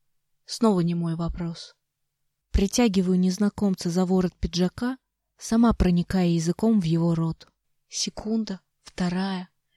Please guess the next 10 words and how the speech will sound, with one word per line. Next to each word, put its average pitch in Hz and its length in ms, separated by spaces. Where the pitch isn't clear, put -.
Меня 233 280
сносит 262 560
бешеным 196 560
напором 202 480
в 190 40
ответ. 190 400
Поцелуй 247 420
становится 208 540
диким, 175 520
всепоглощающим, 220 1120